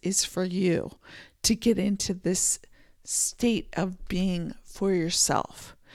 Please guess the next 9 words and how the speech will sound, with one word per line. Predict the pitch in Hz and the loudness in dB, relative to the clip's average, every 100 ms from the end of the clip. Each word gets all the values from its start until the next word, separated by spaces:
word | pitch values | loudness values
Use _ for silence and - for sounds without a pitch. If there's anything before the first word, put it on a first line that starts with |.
| - - | -20 -8
And | - 240 | 4 6
this | 262 - | 6 6
isn't, | 330 - 339 320 - - | 6 4 2 -2 -6 -2
like, | 220 202 - | 2 2 2
this | - 233 | -2 0
whole | - 208 190 165 _ | 2 4 4 2 _
positive | - - 214 226 240 247 | -8 2 4 4 2 2
mindset | 254 247 254 254 - 285 - | 4 4 6 4 4 2 0
thing. | - 254 269 277 | 2 4 6 4